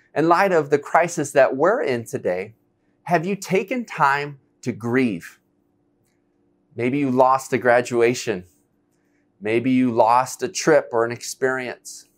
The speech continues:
Maybe you lost a job. Maybe even lost a loved one. Wherever you are, I want you to know that the first healthy response in a crisis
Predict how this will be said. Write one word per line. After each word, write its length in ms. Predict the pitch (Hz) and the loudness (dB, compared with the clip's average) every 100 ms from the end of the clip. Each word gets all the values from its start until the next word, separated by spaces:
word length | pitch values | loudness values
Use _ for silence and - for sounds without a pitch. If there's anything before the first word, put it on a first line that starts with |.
| _ _ _ _ | _ _ _ _
Maybe 200 | - 110 | -14 -8
you 120 | 120 123 | -4 2
lost 560 | 131 214 - - - _ _ _ _ - | 4 4 0 -6 -16 _ _ _ _ -8
a 60 | |
job. 500 | 104 135 156 131 - _ _ _ _ _ _ _ _ _ _ - | 2 4 4 -2 -8 _ _ _ _ _ _ _ _ _ _ -20
Maybe 240 | 120 196 | -10 -6
even 220 | 190 180 | -4 -2
lost 320 | 143 160 - | 0 0 -2
a 60 | 131 | -4
loved 300 | 139 160 - | 0 -2 -4
one. 160 | - 65 _ _ _ _ _ _ _ _ _ _ _ _ _ _ _ _ - | -20 -20 _ _ _ _ _ _ _ _ _ _ _ _ _ _ _ _ -8
Wherever 360 | 135 180 196 | 2 2 2
you 220 | 226 208 156 | 0 2 4
are, 280 | 139 127 | 6 4
I 60 | 127 | 2
want 380 | 131 170 202 - | -2 -4 -6 -6
you 80 | 190 | -6
to 120 | 156 | -6
know 560 | 123 135 107 90 - _ _ _ _ - | -4 -2 -2 -4 -10 _ _ _ _ -2
that 200 | 139 139 | 0 2
the 140 | 147 | 0
first 520 | 160 - 185 220 - - | 0 -2 -2 -2 -4 -16
healthy 520 | - - - - 165 | -4 0 0 2 -2
response 720 | 123 123 - - 208 170 - | -2 -6 -6 -6 -6 -8 -8
in 80 | 131 | -8
a 60 | 123 | -8
crisis 760 | - 190 247 - 139 135 - | -4 -4 -4 -4 -6 -6 -18